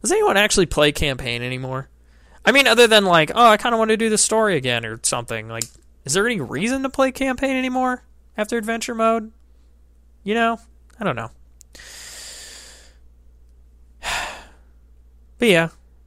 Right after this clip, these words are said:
that's, uh, that's it. Oh, and they said that the, uh, A I for treasure goblins trying to escape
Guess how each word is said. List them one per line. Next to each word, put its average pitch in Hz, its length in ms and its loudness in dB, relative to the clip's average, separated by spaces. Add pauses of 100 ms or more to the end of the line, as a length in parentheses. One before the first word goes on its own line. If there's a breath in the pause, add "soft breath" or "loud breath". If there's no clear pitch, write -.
(280)
that's, 185 320 2
uh, 185 360 4
that's 175 220 0
it. 151 160 -2
Oh, 208 160 8
and 196 80 4
they 196 80 6
said 202 200 4
that 185 180 2
the, 180 200 6
uh, 160 140 8
A 170 220 6
I 165 160 6
for 165 100 -4
treasure 160 300 0
goblins 143 420 2
trying 147 240 -2
to 131 60 -4
escape 131 440 0